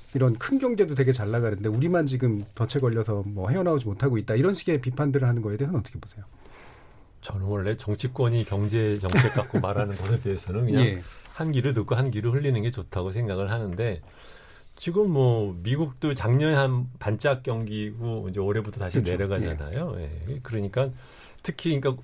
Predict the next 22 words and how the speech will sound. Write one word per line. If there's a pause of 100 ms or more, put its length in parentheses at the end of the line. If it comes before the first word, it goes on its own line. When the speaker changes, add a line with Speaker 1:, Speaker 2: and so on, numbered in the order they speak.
(120)
Speaker 2:
그
뭐
그때그때,
그
자기가
하고
싶은
말을 (260)
적당한 (260)
나라를
하나
집어가지고
그
나라의
인플레,
그
나라의
성장률
뭐
이런
식으로
Speaker 1:
음.